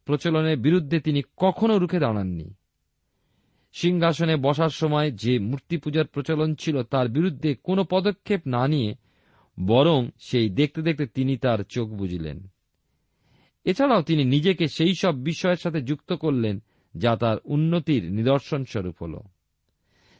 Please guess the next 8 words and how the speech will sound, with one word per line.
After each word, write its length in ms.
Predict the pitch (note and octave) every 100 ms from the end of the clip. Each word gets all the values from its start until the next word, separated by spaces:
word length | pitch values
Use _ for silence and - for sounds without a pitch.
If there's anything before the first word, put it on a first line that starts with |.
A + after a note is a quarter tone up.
| _
তিনি 160 | C3+ B2+
জাহাজে 400 | C3+ C3+ E3+ G3+
করে 200 | G3 F3
বাঁদর 540 | G#2+ A#2+ C#3 D#3 B2+
ও 100 | -
ময়ূর 440 | G#2+ G#2+ B2 C#3+ C#3
নিয়ে 240 | A#2 G#2
এলেন। 320 | F#2+ F2 D#2